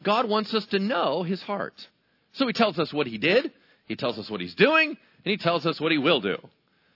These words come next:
He always communicates like that. So to him, the future stuff's not any harder than talking about what he used to say. But the majority of the gift of prophecy, the majority of the use of prophecy, the majority of the prophetic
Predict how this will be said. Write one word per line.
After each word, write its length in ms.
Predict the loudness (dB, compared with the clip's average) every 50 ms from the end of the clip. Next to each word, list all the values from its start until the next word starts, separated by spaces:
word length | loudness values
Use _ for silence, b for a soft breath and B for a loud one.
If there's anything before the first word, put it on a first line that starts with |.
| _ _ _ _ _
He 120 | 4 6
always 320 | 6 6 6 4 2 2 2
communicates 640 | 0 0 2 2 0 0 0 0 0 -2 -2 -2 0
like 240 | 0 0 0 0
that. 280 | 0 0 0 0 -4 -8 B B B B B
So 200 | -2 0 0 4
to 140 | 4 4 4
him, 480 | 4 4 4 4 4 4 2 2 -2 -6 -8 -8
the 80 | -6 -6
future 400 | 0 2 2 2 4 2 0 0
stuff's 340 | 0 2 2 2 2 2 0
not 200 | 0 0 2 2
any 160 | 0 0 -2
harder 400 | -2 0 0 2 2 2 0 0
than 140 | -2 -4 -2
talking 320 | -4 -4 -4 -4 -6 -6
about 220 | -4 -2 -2 0 0
what 140 | -2 -2
he 60 | -2 -2
used 320 | -2 -2 -4 -4 -6 -10
to 80 | -14 -12
say. 340 | -10 -12 -12 -12 -14 -20 _ _ _ _ _ _ _ _ _ _ _ _ _ b b b b b b b b b b b b b b b b -2
But 140 | 0 2
the 120 | 2 0 2
majority 800 | 2 0 0 0 0 2 2 4 6 4 4 2 2 0 0 0
of 140 | -2 -2 -2
the 120 | -4 -4
gift 340 | 0 2 2 2 2 0 -4
of 140 | -6 -6 -4
prophecy, 680 | -2 0 0 0 0 -2 -8 -8 -6 -4 -4 -2 -2
the 100 | -2 -2
majority 580 | -2 -2 -2 0 0 2 2 2 0 0 -2
of 100 | -2 -2
the 100 | -2 -2
use 400 | -2 0 -2 0 0 -2 -4 -6 -6 -6
of 160 | -6 -6 -6
prophecy, 640 | -2 0 0 0 0 -2 -8 -8 -6 -4 -2 -2 -2
the 80 | 0 0
majority 600 | 0 -2 -2 2 2 4 6 6 4 4 2 2
of 160 | 0 0 0
the 80 | 0 -2
prophetic 840 | -2 -2 0 0 0 0 -4 -2 0 2 4 4 2 0 -2 -6